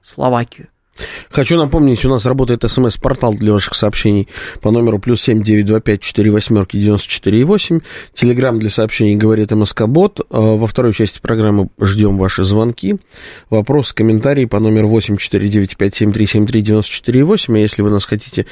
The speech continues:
Speaker 2: не только слышать, но и видеть, заходите, а, в YouTube, набирайте «Говорит Москва», и вы нас увидите.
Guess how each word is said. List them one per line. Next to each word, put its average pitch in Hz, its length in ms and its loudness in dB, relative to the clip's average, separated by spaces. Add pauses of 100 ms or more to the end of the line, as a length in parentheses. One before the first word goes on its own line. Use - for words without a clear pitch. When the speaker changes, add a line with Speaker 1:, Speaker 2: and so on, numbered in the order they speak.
(320)
Speaker 2:
не 120 140 2
только 135 280 0
слышать, 123 400 0
но 127 140 2
и 131 100 4
видеть, 175 380 2
заходите, 117 680 -2 (300)
а, 107 260 0
в 107 60 -2
YouTube, 117 420 0
набирайте 107 460 2
«Говорит 107 280 2
Москва», 107 380 0
и 117 40 2
вы 107 100 0
нас 107 200 -2
увидите. 76 380 -4